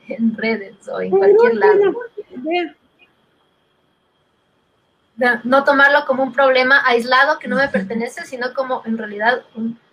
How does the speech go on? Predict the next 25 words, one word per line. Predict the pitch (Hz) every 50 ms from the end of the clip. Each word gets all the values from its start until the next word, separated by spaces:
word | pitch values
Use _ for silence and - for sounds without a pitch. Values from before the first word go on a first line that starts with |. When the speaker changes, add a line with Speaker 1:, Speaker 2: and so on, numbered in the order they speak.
| _ _ _
Speaker 1:
algo | - 233 254 269 269 277
que | - 233 226 226 233
es | 233 240 - - -
de | 214 226
todas | 226 - 226 240 254 285 294 294 - -
y | 233 208 202 208
todas | - - 233 247 254 247
estamos | - - 220 226 214 -
para | - 214 202 196
apoyarnos | - - 190 196 208 214 226 233 233 226
en | 196 - -
ese | _ - - 233
sentido. | 226 - 196 190 - - 202 196 185 - _ _ _ _ _ _ _ _ _ _ _ _ _ _ _ _ _ _ _ _ -
Muchas | 277 - - 330 - 233
Speaker 2:
Sí, | 220
Speaker 1:
gracias, | 277 262 277 294 - 359 311 320
Speaker 2:
ese | 339 311 277
es | 269
mi | 285
Speaker 1:
Beatriz. | 277 269 269 277 277 - _
Speaker 2:
argumento. | _ - 233 220 202 190 - - - - - - _
Yo | - 254 359 403
soy, | 392 392 311 226 - - - - _ - - -
y | 247 247
punto. | - 349 339 277 240 - -